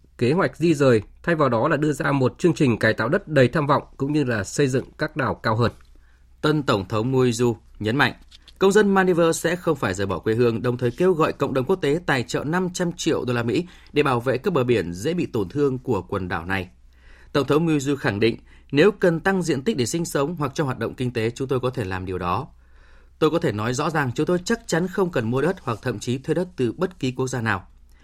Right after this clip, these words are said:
Speaker 2: Theo ông, các bức tường chắn biển sẽ giúp biến các hòn đảo có nguy cơ thành pháo đài an toàn. Trong tháng này, Tuvalu đã ký một thỏa thuận trao quyền cho công dân sinh sống ở Australia trong trường hợp quốc gia nhỏ bé trên Thái Bình Dương này bị nước biển nhấn chìm.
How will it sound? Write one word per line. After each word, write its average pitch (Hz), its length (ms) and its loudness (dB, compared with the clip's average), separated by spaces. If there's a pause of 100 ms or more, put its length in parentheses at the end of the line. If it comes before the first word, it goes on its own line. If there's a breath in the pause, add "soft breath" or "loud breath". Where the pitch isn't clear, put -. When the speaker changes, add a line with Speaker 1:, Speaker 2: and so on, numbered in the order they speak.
(200 soft breath)
Speaker 2:
Theo 135 140 0
ông, 139 180 0 (200 loud breath)
các 220 100 4
bức 220 140 0
tường 135 180 0
chắn 147 200 -2
biển 123 220 4
sẽ 131 180 -4
giúp 185 180 2 (160)
biến 147 180 -2
các 185 120 -6
hòn 127 240 0
đảo 110 260 0
có 120 80 -4
nguy 160 140 0
cơ 160 360 2
thành 104 240 -4
pháo 117 280 -2
đài 123 220 -2
an 117 220 -4
toàn. 101 240 -2 (640 soft breath)
Trong 214 240 0
tháng 190 160 -2
này, 170 260 0 (300 soft breath)
Tuvalu 185 320 6
đã 180 80 2
ký 180 180 -4
một 196 180 -2
thỏa 135 200 0
thuận 135 280 0
trao 196 260 0
quyền 147 300 2
cho 175 140 -2
công 180 200 0
dân 180 180 2
sinh 175 180 -2
sống 151 300 -2
ở 120 200 -4
Australia 139 540 0 (300 loud breath)
trong 220 140 0
trường 151 140 0
hợp 135 160 0
quốc 196 120 2
gia 165 160 0
nhỏ 135 240 0
bé 104 220 -2
trên 143 340 -4
Thái 127 220 -6
Bình 131 180 -6
Dương 123 200 -4
này 110 160 -2
bị 101 180 -8
nước 143 200 -6
biển 107 240 -2
nhấn 90 160 -6
chìm. 107 280 -4